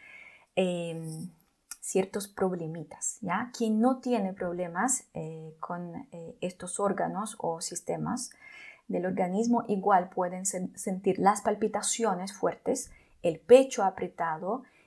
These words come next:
el dolor, eh, en la zona del pecho, del cuarto chakra cardíaco, falta de aire,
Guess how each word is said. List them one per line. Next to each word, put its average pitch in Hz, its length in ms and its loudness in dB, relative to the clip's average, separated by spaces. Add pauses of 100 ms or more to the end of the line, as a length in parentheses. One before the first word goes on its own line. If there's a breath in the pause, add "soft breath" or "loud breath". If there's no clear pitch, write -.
(140 soft breath)
el 196 220 4
dolor, 220 680 8
eh, 175 500 -4
en 185 360 0
la 175 120 2
zona 226 420 2
del 196 220 4
pecho, 202 760 0
del 180 260 -6
cuarto 180 340 0
chakra 175 360 -8
cardíaco, 180 760 -4 (600 loud breath)
falta 196 500 10
de 170 140 -6
aire, 175 640 2